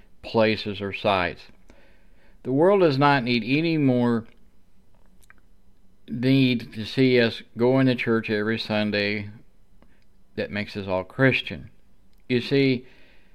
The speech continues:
the reason why the world is not attracted to that kind of religion is because they see what Jesus sees. Hypocrites, hypocrisy, religious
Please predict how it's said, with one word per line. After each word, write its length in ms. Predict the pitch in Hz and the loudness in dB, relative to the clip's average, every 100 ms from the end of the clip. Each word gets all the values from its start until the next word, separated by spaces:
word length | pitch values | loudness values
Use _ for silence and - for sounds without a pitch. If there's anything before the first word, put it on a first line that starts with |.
| - - | -20 -6
the 140 | 135 | -2
reason 560 | 139 175 214 175 170 135 | 4 4 4 2 0 2
why 400 | 139 135 135 135 | 4 4 2 2
the 140 | 123 | 0
world 400 | 120 120 127 120 | 2 4 4 4
is 140 | 117 101 | 0 -2
not 460 | 107 113 123 120 - - - | -2 0 0 -2 -8 -20 -8
attracted 720 | 101 - 117 120 131 131 139 | -6 -2 4 6 4 2 -8
to 300 | - 117 110 - - - | -2 0 0 -4 -16 -4
that 260 | 104 110 | -2 -2
kind 260 | - 123 131 | -2 0 2
of 80 | 120 | 2
religion 680 | 117 110 98 92 98 101 - | 4 2 0 -2 -4 -8 -8
is 160 | 107 | -8
because 680 | - 107 - 101 95 92 - - - - | -4 -4 0 0 0 -2 -6 -18 -16 -2
they 180 | 107 | -2
see 240 | 110 - 110 | 0 -2 0
what 240 | 107 - | 0 0
Jesus 480 | 110 147 123 104 90 | 0 0 0 -4 -8
sees. 480 | - 90 73 - - - - - - - - 135 | -10 -12 -12 -14 -18 -20 -20 -20 -20 -20 -20 -10
Hypocrites, 640 | 143 160 135 95 - - - - | -6 -6 -4 -6 -6 -20 -20 -14
hypocrisy, 800 | 117 - 135 131 101 - - - - - - - - - - - - - - - - - - - | -12 -2 0 0 -6 -12 -16 -18 -20 -20 -20 -20 -20 -20 -20 -20 -20 -20 -20 -20 -20 -20 -20 -10
religious 720 | - 143 175 202 208 214 196 | 2 4 6 4 4 2 0